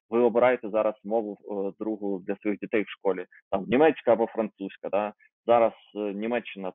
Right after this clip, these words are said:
це головний локомотив Європи. Скоріш за все, в тридцятих роках, коли ваші діти вийдуть на роботу, це буде Франція. І під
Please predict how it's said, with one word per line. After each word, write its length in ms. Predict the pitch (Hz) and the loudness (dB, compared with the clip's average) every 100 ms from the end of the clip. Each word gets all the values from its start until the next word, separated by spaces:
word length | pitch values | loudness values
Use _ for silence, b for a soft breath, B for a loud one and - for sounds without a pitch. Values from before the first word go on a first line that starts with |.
| - | -4
це 220 | 98 95 95 | -2 -2 -6
головний 500 | 98 107 113 113 107 | -4 -2 -2 -2 -4
локомотив 540 | 98 - 101 98 - | -6 -8 -10 -10 -10
Європи. 320 | 90 143 135 - | 0 2 2 -2
Скоріш 320 | 120 139 120 | 0 0 0
за 60 | |
все, 340 | 113 - 135 123 | -6 0 2 2
в 60 | - | 0
тридцятих 480 | - 101 110 - 107 | -8 0 2 0 -6
роках, 380 | 98 - 131 - | -4 0 0 0
коли 180 | - 107 | -4 -2
ваші 340 | 101 101 - 95 - | 0 -2 -2 -14 -16
діти 240 | 98 95 95 | -12 -10 -6
вийдуть 320 | 95 90 - | -8 -8 -6
на 80 | 98 | -6
роботу, 460 | 104 165 - 143 - _ | 2 2 4 0 0 _
це 80 | 165 | 2
буде 160 | 160 139 | 4 2
Франція. 600 | - 123 101 - _ _ _ _ b b b b b | 2 2 2 -4 _ _ _ _ b b b b b
І 140 | 135 | -2
під 180 | - 147 | 0 -2